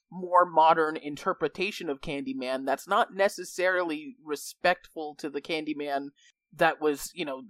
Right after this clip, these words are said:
the classic Candyman, the ninety-two Candyman that everybody thinks of.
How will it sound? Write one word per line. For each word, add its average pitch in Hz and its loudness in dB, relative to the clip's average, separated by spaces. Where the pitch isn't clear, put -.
the 151 0
classic 180 6
Candyman, 131 -8
the 135 -6
ninety-two 139 -8
Candyman 135 -6
that 127 -4
everybody 139 -8
thinks 214 6
of. 120 -4